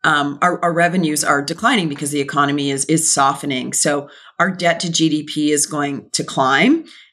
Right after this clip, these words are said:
and, um, f-, certainly above the level that was forecasted in November. And that's just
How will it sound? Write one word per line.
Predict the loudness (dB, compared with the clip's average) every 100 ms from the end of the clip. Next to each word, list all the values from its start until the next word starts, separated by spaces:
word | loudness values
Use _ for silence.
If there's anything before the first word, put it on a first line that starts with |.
| _
and, | -2 0 0 -2 -2 -2 -2 0
um, | 2 0 -2 -4
f-, | -4
certainly | -2 -2 -2 -2
above | 0 0 2 2 2
the | -2
level | 0 0 0
that | -2
was | -2 -4
forecasted | -2 0 2 2 0 -6
in | -6 -4
November. | -2 0 0 2 2
And | 4 4
that's | 2 2 -2
just | -2 -2 -6